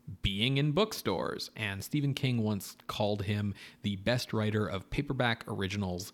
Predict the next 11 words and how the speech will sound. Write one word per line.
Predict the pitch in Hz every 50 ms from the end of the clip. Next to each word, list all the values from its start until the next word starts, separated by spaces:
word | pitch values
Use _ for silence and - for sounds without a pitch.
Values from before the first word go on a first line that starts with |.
| _ -
in | 101 92 87 87 90 90
America. | 87 87 85 85 69 57 - - - - 50 50 - - - - - - - - - - - -
In | - 113
nineteen | 117 117 113 - - 117
eighty-five, | 107 104 98 - - 101 92 95 104 131 185 202 -
he | - 120
wrote | 107 107 101 101 -
the | - 98 92
novelization | 95 98 98 95 92 90 90 90 95 92 90 - - 92
of | 85 - -
Clue | - - 143 151 147 127 110 165 208